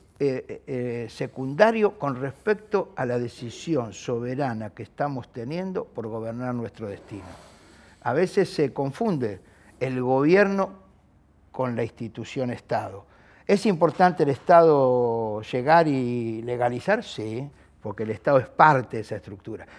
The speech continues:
Pero la política es la política electoral, pero también es la política sindical, es la política cultural, es la política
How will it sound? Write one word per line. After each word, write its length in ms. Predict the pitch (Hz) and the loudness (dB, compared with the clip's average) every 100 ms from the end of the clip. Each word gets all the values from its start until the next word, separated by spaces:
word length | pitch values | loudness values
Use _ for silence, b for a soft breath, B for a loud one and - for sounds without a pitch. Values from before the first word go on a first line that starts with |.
| B - | B -4
Pero 160 | 123 | 0
la 120 | 135 | 0
política 540 | 120 156 208 202 165 123 | 0 2 2 0 0 0
es 60 | |
la 160 | 113 110 | -2 -4
política 420 | 120 135 139 123 | -4 -4 -4 0
electoral, 640 | 123 113 - 131 175 202 B B - | 0 -2 -4 4 6 6 B B -6
pero 180 | 117 107 | -4 -2
también 280 | 117 131 | -2 2
es 20 | 123 | 2
la 120 | 113 | 0
política 400 | 117 117 117 117 | -4 -6 -6 -6
sindical, 640 | - 104 107 165 196 202 B B | -8 -12 0 4 4 2 B B
es 120 | 123 | -2
la 140 | 131 113 | 0 0
política 440 | 123 120 113 117 | -2 -4 -4 -4
cultural, 680 | - 110 - 127 165 180 175 B B _ | -6 -12 -10 0 4 4 4 B B _
es 160 | 135 135 | 0 2
la 160 | 131 | 2
política 840 | 117 120 120 139 - 127 - 131 | 0 -4 -2 -4 -4 -8 -2 -2